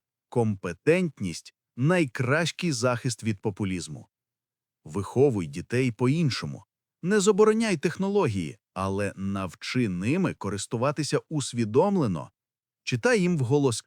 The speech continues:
довгі історії, грай у ігри, що розвивають логіку.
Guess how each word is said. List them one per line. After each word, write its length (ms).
довгі 440
історії, 680
грай 440
у 120
ігри, 380
що 240
розвивають 640
логіку. 560